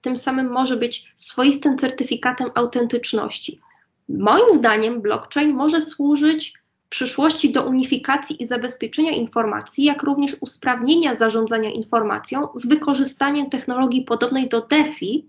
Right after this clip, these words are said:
którą na rzecz informatologii można by nazwać deinf. Dzięki temu systemowi można by zabezpieczyć informację przed manipulacją, co zwiększyłoby zaufanie do niej.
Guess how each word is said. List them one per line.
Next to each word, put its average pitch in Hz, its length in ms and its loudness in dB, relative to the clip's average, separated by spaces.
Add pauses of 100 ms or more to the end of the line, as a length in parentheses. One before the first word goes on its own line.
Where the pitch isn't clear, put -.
którą 269 240 2
na 262 140 0
rzecz 330 220 0 (300)
informatologii 269 880 2
można 269 320 -2
by 254 120 -2
nazwać 247 500 -2 (100)
deinf. 294 600 0 (520)
Dzięki 339 320 2
temu 320 180 -2
systemowi 277 600 0
można 277 400 4
by 220 600 2
zabezpieczyć 247 840 0
informację 254 680 -4
przed 196 200 -4
manipulacją, 294 1080 2
co 262 120 -4
zwiększyłoby 240 600 -2
zaufanie 220 600 2
do 196 160 -6
niej. 240 340 -2